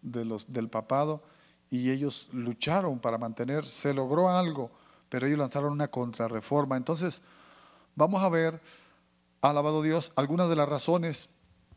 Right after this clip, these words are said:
cuando, algunos síntomas, hermanos, es cuando de un cuerpo, cuando un cuerpo está muriendo es porque sus células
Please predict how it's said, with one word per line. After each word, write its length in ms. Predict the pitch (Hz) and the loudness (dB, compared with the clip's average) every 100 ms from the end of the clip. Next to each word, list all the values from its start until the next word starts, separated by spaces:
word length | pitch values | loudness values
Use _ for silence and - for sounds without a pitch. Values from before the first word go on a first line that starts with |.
| - | -14
cuando, 680 | - 143 143 139 135 131 - - _ - - | 0 2 2 0 -2 -2 -4 -12 _ -20 -4
algunos 480 | 156 165 214 233 - | -2 0 2 2 0
síntomas, 480 | 202 175 165 147 | -2 0 -2 0
hermanos, 460 | 156 151 160 160 - | -2 -2 -2 -4 -6
es 100 | 165 | -4
cuando 420 | 185 160 147 143 - _ _ - | -2 0 0 -2 -6 _ _ -16
de 120 | 135 135 | -4 0
un 200 | 175 170 | 0 0
cuerpo, 520 | 170 175 - 135 127 _ _ _ - | 2 2 0 -4 -6 _ _ _ -8
cuando 220 | 117 131 | -4 -4
un 100 | 151 | -2
cuerpo 260 | 160 156 | -2 0
está 220 | 147 - 139 | -2 0 0
muriendo 400 | 156 156 147 143 | 0 0 0 -4
es 60 | |
porque 240 | - 131 123 | -6 -6 -6
sus 200 | 123 - | -6 -4
células 840 | 151 160 120 107 110 - - - | -2 -2 -2 -4 -8 -18 -20 -20